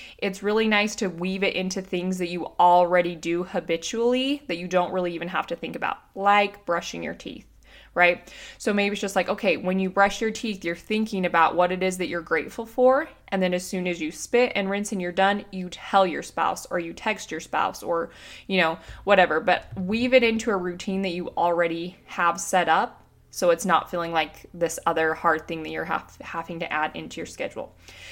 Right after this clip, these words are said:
Another way that you could do this is in prayer. If you are a religious person that prays, tell your Creator why you are grateful for your spouse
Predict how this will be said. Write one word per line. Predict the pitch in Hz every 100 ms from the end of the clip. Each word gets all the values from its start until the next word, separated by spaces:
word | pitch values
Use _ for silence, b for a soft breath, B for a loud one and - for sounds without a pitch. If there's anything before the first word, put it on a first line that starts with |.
| B B
Another | - 208 208 226
way | 214 202 220
that | 196
you | - 190
could | 202
do | 185 185
this | 190 220 220
is | - 185 185
in | - 220
prayer. | 220 339 403 180 - -
If | 208 190
you | 208 208 214
are | 226 202
a | 202
religious | 196 190 190 214
person | - 190 185 240
that | 233 -
prays, | - 170 180 285 - b b b _
tell | - 269 302
your | 294 302
Creator | - 285 277 277 208 185 -
why | - 208 226
you | 233 226 226
are | 226
grateful | 208 196 - 208 190
for | 190 190
your | 185
spouse | 180 - - - - - -